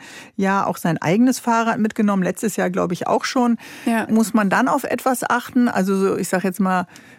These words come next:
Speaker 1: ganz senkrecht hoch, die super steile
Speaker 2: <laughs>
Speaker 1: Strecke ist vielleicht auch ein bisschen schwierig.
Speaker 2: Ja,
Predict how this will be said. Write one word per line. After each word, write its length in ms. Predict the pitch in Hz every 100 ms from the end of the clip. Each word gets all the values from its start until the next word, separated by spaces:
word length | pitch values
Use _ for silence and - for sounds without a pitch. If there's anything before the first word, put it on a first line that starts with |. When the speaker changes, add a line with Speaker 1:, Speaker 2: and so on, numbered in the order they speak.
| _
Speaker 1:
ganz 300 | - 185 196
senkrecht 480 | 202 196 - 185 -
hoch, 220 | 220 233
die 180 | - 196
super 300 | 190 220 202
steile 240 | - 190 339
Speaker 2:
<laughs> 220 | 294 277
Speaker 1:
Strecke 280 | 202 240 339
ist 140 | 285
vielleicht 220 | 311 254
auch 100 | -
ein 60 | 339
bisschen 240 | 220 180 170
schwierig. 400 | 190 170 165 208
Speaker 2:
Ja, 240 | 208